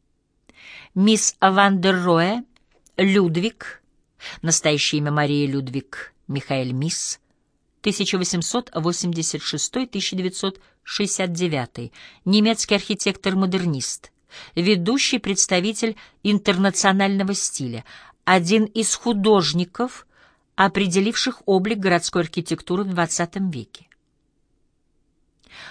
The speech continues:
Круглым амбаром в Хэнкоке имеется в виду оригинальной формы постройка в Хэнкоке, Массачусетс, поселение трясунов.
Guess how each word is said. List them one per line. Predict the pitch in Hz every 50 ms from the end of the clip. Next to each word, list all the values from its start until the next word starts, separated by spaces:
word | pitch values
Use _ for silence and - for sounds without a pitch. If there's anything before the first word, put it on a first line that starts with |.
| - - _
Круглым | - - 220 285 330 320 277 285 294 277 -
амбаром | - 208 208 202 185 196 233 254 254 262 247
в | 240 -
Хэнкоке | - - - 170 151 131 123 - 139 135 - - 147
имеется | 160 170 185 180 180 - - 185
в | 175
виду | 185 185 208 285 294 - - - - -
оригинальной | - 180 185 196 175 180 180 180 185 175 170 160 165
формы | 160 - - 170 160 151 156 147
постройка | - 151 147 - - - 160 143 139 - - -
в | -
Хэнкоке, | - - 226 254 285 277 - 277 - - 269
Массачусетс, | 240 226 220 - - 220 220 - - 220 214 - - 202 - - - - - _ _ _ _ _ _ _ _
поселение | - 160 160 - 160 151 143 160 180 202 202 202 208 202 202 _ _ _ _ _ _
трясунов. | - 165 175 165 - - 160 143 123 92 - - - - -